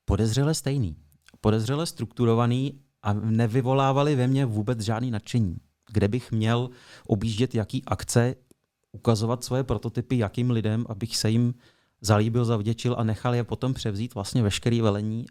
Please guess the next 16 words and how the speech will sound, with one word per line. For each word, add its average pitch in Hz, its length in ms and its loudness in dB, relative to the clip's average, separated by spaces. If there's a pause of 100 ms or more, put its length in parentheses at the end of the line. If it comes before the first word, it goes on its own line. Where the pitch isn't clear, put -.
a 107 100 2
rozhodovat 110 480 2
o 104 60 -4
tom, 117 300 0 (800)
kde, 120 280 4
z - 100 -6
čeho, 120 400 0
za 107 140 -2
kolik 117 560 -2
se - 180 2
to 123 200 -2
bude 110 260 0
vyrábět 110 680 0
a 104 100 -4
kde, 117 240 -2
komu, 113 500 0